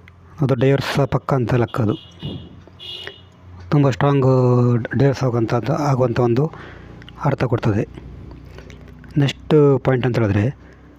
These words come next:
ರವಿ ರಾಹು, ಶನಿ ರಾಹು, ರವಿ ರಾಹು ಶನಿ ಅಥವಾ ಮಂಗಳ, ರವಿ,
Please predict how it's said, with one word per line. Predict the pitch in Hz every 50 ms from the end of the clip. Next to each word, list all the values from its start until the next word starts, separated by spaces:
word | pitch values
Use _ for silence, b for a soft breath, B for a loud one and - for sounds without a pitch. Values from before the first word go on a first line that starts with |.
| - - - - - 156 143
ರವಿ | 135 135 143 151 151 147 131
ರಾಹು, | 127 127 131 120 131 139 131 -
ಶನಿ | - 127 131 131 131 127
ರಾಹು, | 120 123 113 110 120 135 - - - - - - - 165 175 170 143
ರವಿ | 131 131 139 143 143 135
ರಾಹು | 131 127 131 123 127 139 131 -
ಶನಿ | 135 127 117 - - - - - - - - - - - - - B B B B B B B B - - - - - - - - - - - -
ಅಥವಾ | 135 - 139 139 131
ಮಂಗಳ, | 131 131 127 120 98 98 101 123 - - - - - - - - B B B B B B B - - - - - - - - - - - - - - - - - - - - - - - - _ - - - - - - - - - 135 131
ರವಿ, | 131 131 123 117